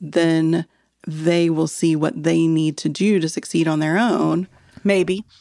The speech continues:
Speaker 1: But it still has to be scaffolded support. Like, I'm not saying step back all the way. I'm saying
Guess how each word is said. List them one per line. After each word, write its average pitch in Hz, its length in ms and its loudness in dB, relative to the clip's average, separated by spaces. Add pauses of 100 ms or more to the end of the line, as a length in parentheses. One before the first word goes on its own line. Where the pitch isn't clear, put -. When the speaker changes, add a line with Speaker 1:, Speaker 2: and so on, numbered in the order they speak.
(160)
Speaker 1:
But 180 640 0 (180)
it 175 160 0
still 196 460 0
has 165 340 0
to 175 100 0
be 156 480 2 (320)
scaffolded 160 680 -2
support. - 760 -2 (340)
Like, 165 120 0
I'm 196 160 2
not 214 200 2
saying 170 440 2
step - 340 -2
back 160 260 0
all 165 120 2
the 160 80 2
way. 170 360 2
I'm 185 160 0
saying 156 500 0